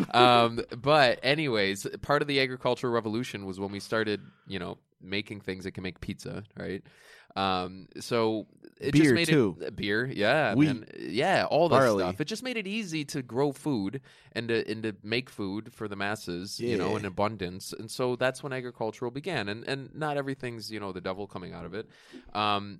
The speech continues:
Speaker 1: but that's when our diet changed as p-, people. However, the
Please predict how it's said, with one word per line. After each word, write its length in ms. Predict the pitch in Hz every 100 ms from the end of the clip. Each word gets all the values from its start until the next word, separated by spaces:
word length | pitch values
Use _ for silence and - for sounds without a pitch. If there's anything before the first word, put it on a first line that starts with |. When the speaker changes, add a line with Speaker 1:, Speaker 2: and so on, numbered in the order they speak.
| 113
Speaker 1:
but 380 | 113 120 117 -
that's 440 | 104 120 135 -
when 120 | 139 123
our 140 | 110
diet 320 | 98 98 95
changed 420 | - 98 92 90
as 220 | 87 82 -
p-, 120 | -
people. 460 | - 107 123 156 170 _ _ _ - -
However, 600 | - 117 117 110 110 104 - - - _ -
the 520 | 101 117 113 110 107